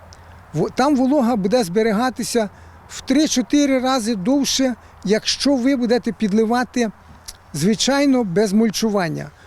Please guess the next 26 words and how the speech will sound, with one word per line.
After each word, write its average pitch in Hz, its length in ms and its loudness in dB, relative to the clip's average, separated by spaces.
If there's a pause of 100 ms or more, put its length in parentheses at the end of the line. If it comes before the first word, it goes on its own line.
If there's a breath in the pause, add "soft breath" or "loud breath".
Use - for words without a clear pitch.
Тому 320 240 2
що 277 140 0
н-, 240 680 2
немульчоване 240 1080 2
підлив, 262 460 0 (300 loud breath)
ви 233 160 2
вечором 254 500 0
полили, 294 560 0
до 214 140 0
другого 254 280 2
вечора 240 440 -2
там 226 300 -2
земля 190 380 0
вже 180 240 -2
суха, 180 400 -4
вона 196 240 0
вже 220 180 0
має 226 240 2
тріщини. 165 640 -2 (640 loud breath)
Коли 214 280 2
ви 202 120 2
замульчуєте 180 840 0
гарно, 151 460 -4
не 233 120 2
шкодуйте 359 540 0
мульчі. 147 440 -4